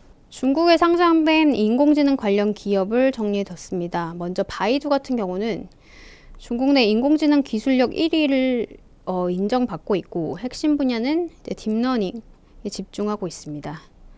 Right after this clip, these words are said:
바이두가 운영하고 있는 자율주행 개방 플랫폼 아폴로는 중국 인공지능 산업 분야의 유일한 기술이라고 볼 수 있겠습니다. 자율주행 택시, 로봇택시도 시범 운행 중에 있습니다.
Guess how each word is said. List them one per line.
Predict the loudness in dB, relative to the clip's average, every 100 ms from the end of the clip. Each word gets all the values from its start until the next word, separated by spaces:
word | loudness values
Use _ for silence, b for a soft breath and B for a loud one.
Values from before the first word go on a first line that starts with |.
| b b b b _
바이두가 | 2 4 4 6
운영하고 | 4 4 4 2 4
있는 | 2 2
자율주행 | 0 2 4 4 2 2 2 0
개방 | -2 -4 -4
플랫폼 | -2 -2 -2 -4
아폴로는 | -6 -8 -4 0 0 0 -2 -4 -10 b b b
중국 | -12 -6 -2 0
인공지능 | 0 0 -2 -2 -2
산업 | -2 -2 -2 -4
분야의 | -4 -4 -4 -6 -6
유일한 | -4 0 2 0 -2
기술이라고 | -6 -10 -12 -6 -6 -6
볼 | -8 -12
수 | -14
있겠습니다. | -14 -14 -10 -10 -10 -12 -16 -20
자율주행 | -6 0 2 2 0 -2
택시, | -6 -6 -2
로봇택시도 | 0 2 0 -2 -8 -4 0 2 2 -2 b b
시범 | -16 -6 -2 -2 -2
운행 | -2 -2 -2
중에 | -4 -10 -10
있습니다. | -10 -14 -16 -14 -18